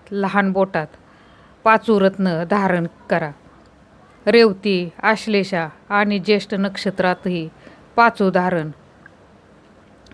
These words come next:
करता येते. पाचू कोणी परिधान करावे हे नक्कीच जाणून घ्या. ज्योतिषशास्त्रानुसार मकर, मिथुन, कुंभ,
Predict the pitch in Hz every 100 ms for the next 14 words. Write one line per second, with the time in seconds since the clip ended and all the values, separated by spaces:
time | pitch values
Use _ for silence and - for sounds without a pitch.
0 | - 226 190 185 160 165 - 147 - -
1 | _ - - - - _ - - - 269
2 | 269 - 262 220 - 277 254 254 247 240
3 | 220 202 196 180 196 185 175 165 156 _
4 | _ _ _ - 240 220 226 - 208 165
5 | - - 202 208 208 175 160 151 156 -
6 | - - - - - - - - - -
7 | - - 196 247 233 214 190 214 202 196
8 | 190 190 190 165 160 - - - - -
9 | 214 226 - 208 160 147 - - - 214
10 | 226 214 196 160 - - - - 226 214